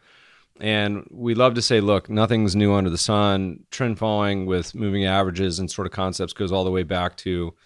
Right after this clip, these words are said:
time of Charles Dow and earlier. And a popularized channel breakout strategy was a great old book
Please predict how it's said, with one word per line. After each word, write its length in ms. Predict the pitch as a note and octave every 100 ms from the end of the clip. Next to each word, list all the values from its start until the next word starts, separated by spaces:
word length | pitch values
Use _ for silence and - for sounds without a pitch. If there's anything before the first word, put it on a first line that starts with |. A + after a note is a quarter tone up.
| _ _ _ -
time 240 | G2 F#2+
of 80 | E2+
Charles 340 | - G2 F#2+
Dow 320 | E2+ F#2 F2+ F2
and 100 | E2+
earlier. 580 | A#2 A#2 A2 F#2 F2+ F#2 _ _ -
And 140 | A2
a 140 | G#2 F#2
popularized 960 | - - C3 C#3 A#2+ A2 G2+ G2 F#2 -
channel 260 | A#2 G2+
breakout 440 | D#2+ G#2+ B2 F#2 F#2
strategy 520 | G#2+ F#2 F2 F2 F2
was 500 | F2 F2+ E2+ - - _ _
a 80 | G#2+
great 400 | F2 G2 G#2+ A2
old 280 | - A2 G2+
book 400 | F#2+ G2 F#2 -